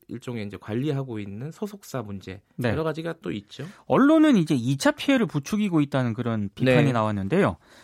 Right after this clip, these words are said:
Speaker 2: 지난 십이일 채널 A가 정준영 몰카 피해자의 걸그룹 한 명 포함 이런 기사를 내보냈고요.
Speaker 1: 네.
Speaker 2: 동아일보도 십삼일자 지면에서 정준영 몰카 일곱 개에서 여덟 개,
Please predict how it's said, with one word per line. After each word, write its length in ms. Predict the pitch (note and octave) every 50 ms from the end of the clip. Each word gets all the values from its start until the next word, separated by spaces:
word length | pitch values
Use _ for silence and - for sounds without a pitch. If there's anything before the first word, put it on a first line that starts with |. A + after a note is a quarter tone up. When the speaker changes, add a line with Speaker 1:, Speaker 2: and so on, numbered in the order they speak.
| _ _ -
Speaker 2:
지난 260 | - D#3+ G3 A#3 C4
십이일 460 | B3 - D4+ C4+ B3+ B3+ C4 C4 B3
채널 420 | - - - C#4+ C#4+ D4 C#4 B3
A가 500 | G#3+ G3 E3 C3 A2+ - C3 G#2+ E2+ E2 _ _ _
정준영 540 | - - C3+ D3+ E3 E3+ A3+ A#3+ C4 B3+ F#3+
몰카 320 | D3 E3+ A3+ - - A3
피해자의 640 | G#3 - - - F#3 F3 E3 D3 D3 B2+ C3+ D3 E3+
걸그룹 580 | - - C3+ D3 G#3+ A3+ A#3+ A#3 G#3 F3+ - -
한 140 | G#3 G#3+ G#3
명 180 | F#3+ E3 C#3 -
포함 280 | - - F3+ D#3 C3 A2 -
이런 240 | - F3+ B3 B3+ G#3+
기사를 360 | F#3 D#3+ - D3+ B2+ A#2 G#2
내보냈고요. 640 | A2+ A#2 A#2+ A#2+ A2 G2 F2+ - D3+ D#3+ B2 F#2 -
Speaker 1:
네. 320 | C3 A#2 G#2+ G#2+ A#2 E3+ B3 - -
Speaker 2:
동아일보도 680 | - - C3+ F3 A#3 C4 C4+ A#3 A#3 G#3+ G#3 A3+ A3+ A3+
십삼일자 840 | - - - - - - C4+ C4+ B3+ A#3+ G#3+ F#3+ - - - E3 D#3
지면에서 760 | - - - D#3 E3 F#3+ F#3 D#3+ A#2+ G#2 - C3 A2 F2 - _ _ _ _ _ _ _ _
정준영 680 | - - C#3+ D#3+ G#3+ B3 B3 G#3 A3 G#3 G#3+ A#3 A#3 G#3 D3
몰카 460 | D3+ F3 G#3+ G#3 - - - G3+ D#3
일곱 380 | F3 G#3 A3+ G3 G3 F3+ -
개에서 320 | - E3+ D3 C#3 D3 E3+ C#3+
여덟 300 | A2 G#2 A2 C3+ C#3 C3+
개, 200 | - - G#2